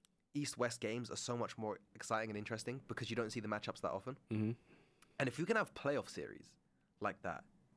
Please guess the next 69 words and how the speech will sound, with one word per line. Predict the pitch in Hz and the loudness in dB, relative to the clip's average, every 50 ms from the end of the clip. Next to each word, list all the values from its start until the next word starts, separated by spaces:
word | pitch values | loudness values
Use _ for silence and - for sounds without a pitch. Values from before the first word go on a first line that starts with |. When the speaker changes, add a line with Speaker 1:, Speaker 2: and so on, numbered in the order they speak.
| _ - - - - - - - - - - | _ -20 -20 -20 -20 -20 -20 -20 -4 0 2
Speaker 1:
a | |
Lakers | 127 151 208 226 247 - 185 143 | 2 4 4 4 4 4 2 0
Heat | - - - 175 - - | 0 -2 -2 -4 -2 0
playoff | - 139 139 110 - | 0 0 0 0 -2
series | - - 101 92 87 87 92 | -4 -4 -4 -4 -4 -4 -4
would | 104 101 - | -6 -8 -6
be | - 98 92 | -6 -6 -4
so, | 87 - - - | -4 -4 -2 -2
L | - 147 160 | 0 0 2
A | 165 | 2
to | 151 92 | 2 2
Speaker 2:
Yeah, | 90 | 2
Speaker 1:
Miami. | 92 117 117 123 131 147 175 180 - | 4 4 4 2 2 0 -2 0 0
Speaker 2:
that | 101 | 2
would | 98 95 - | 2 2 2
be | |
pretty | - 78 87 | 2 0 2
good, | 92 92 87 - | 2 0 0 0
yeah. | 92 92 90 | 0 0 2
Speaker 1:
That | 92 - - - 160 | 2 2 2 2 0
would | 117 | -2
be | - 123 113 | -2 -2 0
so | - - 131 | 4 6 6
Speaker 2:
<laughs> | 123 117 117 139 117 - - | 8 8 6 4 4 6 6
Speaker 1:
cool, | - 127 | 6 6
man. | 101 95 90 85 - - | 6 2 -4 -6 0 8
Speaker 2:
That'd | - 151 147 | 8 10 10
be | 120 | 10
cool | - 135 | 10 8
for | 107 107 | 8 6
the | 90 | 6
players | - 135 139 101 | 8 8 8 8
as | 92 104 | 8 6
well. | 113 95 | 6 6
I | 90 | 4
mean, | 98 98 | 4 2
just | 107 107 - - - | 2 0 -2 0 0
Speaker 1:
Yeah. | 202 269 359 415 403 311 | 2 2 4 4 4 4
Speaker 2:
<laughs> | 214 - | 4 4
that's | 123 - | 6 4
hot, | - - - 180 - - - - - - - - | 4 10 10 10 10 10 2 -10 -20 -20 -2 -2
that's | - - | 0 4
hot | - 131 87 | 6 6 6
weather | 101 113 110 95 | 8 6 6 6
all | 90 87 | 4 0
the | 92 | 2
time. | - 95 92 98 - - - | 0 0 0 0 -4 -2 0
Speaker 1:
Yeah, | 175 247 320 | 2 4 4
it'd | 349 - 123 | 2 2 0
be | 131 | -2
great. | 127 - 196 262 277 - - | 0 2 2 4 4 2 2
And | - 135 - | 0 0 4
I | - 180 | 4 4
Speaker 2:
Yeah. | 196 254 | 6 6
Speaker 1:
would | 247 180 | 4 4
happily | - 214 214 - - 214 180 160 147 135 - - - - - - - _ - - - - - | 4 2 0 2 0 0 2 2 0 -2 -4 -12 -20 -20 -20 -20 -20 _ -20 -20 -20 -16 -4
take | - 180 175 - - | 0 0 2 2 2
a, | 156 - - | -2 -2 -2
take | - 185 185 - | -4 -4 -2 0
a | 175 | 2
month | 170 156 151 - 165 | 2 2 2 2 0
off | 151 - | -4 0
the | 127 | 0
regular | 127 123 117 110 | 0 0 0 -4
season | 104 - 104 98 - 95 | -4 -6 -8 -6 -6 -10
if | - - | -10 -8
you | 95 | -10
want | 90 - - | -10 -10 -10
to. | - | -16